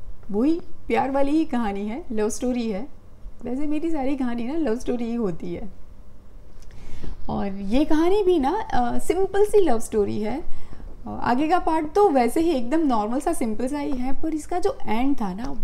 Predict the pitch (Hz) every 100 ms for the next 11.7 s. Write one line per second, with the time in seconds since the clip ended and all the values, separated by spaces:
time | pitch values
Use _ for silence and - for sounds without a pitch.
0 | 226 240 277 320 330 247 233 214 247 269
1 | 233 170 220 233 233 - - 254 302 -
2 | - - 254 - 220 190 180 - 170 262
3 | - - - - - - - 208 202 202
4 | 196 196 220 220 226 233 240 175 - 220
5 | 214 185 208 - 175 170 175 - - -
6 | 180 - - - - - - - - -
7 | - 220 208 226 247 208 - 196 196 180
8 | 180 190 285 - - - - - - -
9 | - - - 202 190 190 190 190 - 226
10 | 233 233 262 302 262 269 302 349 494 311
11 | 320 - 196 190 185 160